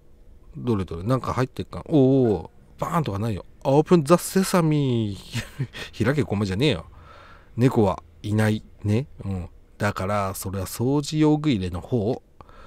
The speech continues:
あ、ドライバーがあるよ。本当にドライバーあったよ。これでこじ開けられないかな。オッ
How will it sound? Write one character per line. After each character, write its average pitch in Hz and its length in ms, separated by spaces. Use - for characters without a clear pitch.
あ、 - 200
ド 110 160
ラ 131 100
イ 165 40
バ 170 120
ー - 20
が 165 100
あ - 20
る 107 80
よ。 87 80
本 147 300
当 170 80
に 143 40
ド 139 120
ラ 147 80
イ - 20
バ 135 80
ー - 20
あ 139 40
っ - 40
た - 100
よ。 - 100
こ - 120
れ 139 80
で 147 120
こ - 240
じ 127 80
開 147 100
け 156 100
ら 147 120
れ 156 160
な 139 120
い 98 60
か 90 140
な。 92 240
オ 123 140
ッ - 60